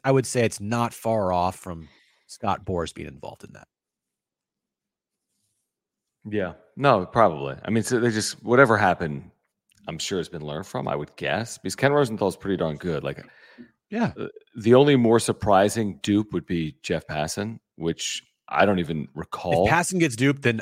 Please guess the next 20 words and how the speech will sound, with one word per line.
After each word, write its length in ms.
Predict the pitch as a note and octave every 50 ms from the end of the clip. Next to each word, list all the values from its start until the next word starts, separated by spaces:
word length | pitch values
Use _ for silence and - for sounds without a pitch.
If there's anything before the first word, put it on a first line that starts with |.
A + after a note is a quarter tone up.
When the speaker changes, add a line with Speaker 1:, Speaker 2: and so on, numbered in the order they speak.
| - _
Speaker 1:
then 140 | - A2+ G#2+
I'll 120 | G#2+ G#2
be 100 | G2+ G#2+
like, 280 | G2 F#2+ F2 E2 E2 - - -
"Oh, 180 | - - - - - - - _ _ _ _ _
this 260 | F#2 A2 B2 A2 - -
whole, 140 | A#2 F#2+
Speaker 2:
Yeah. 180 | G2+ F#2+ F2 -
Speaker 1:
something's 300 | - C#3+ A#2+ G#2+ E2+ E2
wrong 220 | F2 E2 D2+ C#2+ -
here," 220 | - D#2 - - _ _
'cause 140 | A2+ G#2 -
he, 120 | - C3
Speaker 2:
Yep. 180 | F#2 G2 F2+ G2
Speaker 1:
he's, 260 | B2 C3 B2+ G#2+ - - _ _ _ -
he's 140 | C3+ C3 A#2+
nails. 520 | D3 F3+ G3 D#3+ G2+ - - - - - _ _ _ _ _ _ _ _ _ -
Speaker 2:
Yep. 160 | F#2 F#2+ F#2
Speaker 1:
Um, 520 | F#2 F#2 F2+ F2+ F2 F2 E2+ E2 D#2 D#2 - _ _ _ _ _ _ _ _ _ _ _ _ _ _ _ _ _ _ _ _ _ -
but, 200 | E2+ F2+ G#2